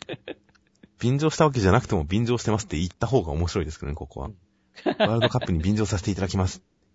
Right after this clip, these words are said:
Speaker 1: ていう方が好感度高いですけどね。
Speaker 2: 高いかもしれませんね。<laughs>
Speaker 1: じゃあ、あとは、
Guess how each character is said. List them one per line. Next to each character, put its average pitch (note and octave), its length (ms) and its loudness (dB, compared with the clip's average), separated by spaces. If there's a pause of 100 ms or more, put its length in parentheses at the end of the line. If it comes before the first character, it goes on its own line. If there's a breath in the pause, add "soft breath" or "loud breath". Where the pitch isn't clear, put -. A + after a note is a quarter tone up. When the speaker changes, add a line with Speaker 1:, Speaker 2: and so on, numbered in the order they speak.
(1000)
Speaker 1:
て - 80 -4
い G2 60 6
う - 20 2
方 G2 140 2
が D#2+ 80 2
好 G2 180 0
感 F2+ 160 2
度 C#2 60 -2
高 D#2 180 0
い C#2 80 0
で C#2+ 60 -14
す - 80 -14
け D#2 60 -6
ど - 80 -12
ね。 - 140 -10 (260)
Speaker 2:
高 C#3 180 0
い F#2+ 100 -2
か - 160 -8
も D3+ 60 -4
し - 120 -12
れ C#3+ 60 0
ま - 60 -8
せ - 80 -4
ん A2+ 60 -6
ね。 - 120 -18
<laughs> - 80 -2 (3000 loud breath)
Speaker 1:
じ - 80 -6
ゃ - 20 -4
あ、 E2 40 -2
あ - 20 -6
と G#2 140 -2
は、 D#2 280 4